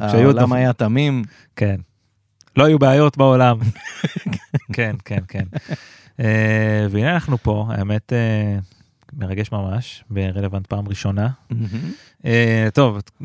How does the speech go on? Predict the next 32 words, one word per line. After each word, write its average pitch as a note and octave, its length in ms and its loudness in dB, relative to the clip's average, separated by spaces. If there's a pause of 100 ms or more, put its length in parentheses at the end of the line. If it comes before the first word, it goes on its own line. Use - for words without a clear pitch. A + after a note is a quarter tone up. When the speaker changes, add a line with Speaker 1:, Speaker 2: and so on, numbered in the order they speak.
Speaker 1:
תקופה A2 320 -4
כזו, G2+ 520 -2
כמובן, F#2+ 360 -6
אי G2 40 -6
אפשר, F#2+ 380 -4
אה, F#2+ 60 -4 (400)
אי - 60 -6
אפשר G#2+ 180 -2
שלא, F#2+ 520 -2 (320)
שלא G2+ 200 -2
להתייחס. G#2 600 -4
אה, G2+ 240 -2
אנחנו G2 220 -6
נמצאים G#2 360 -4
כבר G2 300 -4 (640)
עוד - 140 -6
מע-, G#2 200 -4
זה A2+ 100 0
השבוע A2+ 260 0
הרביעי G#2 340 -2
של G2+ 240 -4
המלחמה. G2 1300 -8 (240)
Speaker 2:
ש-, - 60 -20
שזה G2+ 160 -8
מטורף F#2 380 -8
לחשוב A2+ 280 -10
על F#2 80 -10
זה, E2 120 -14
זה E2+ 260 -14
מלא A2 340 -8
זמן A2+ 280 -8
כבר. F2 120 -14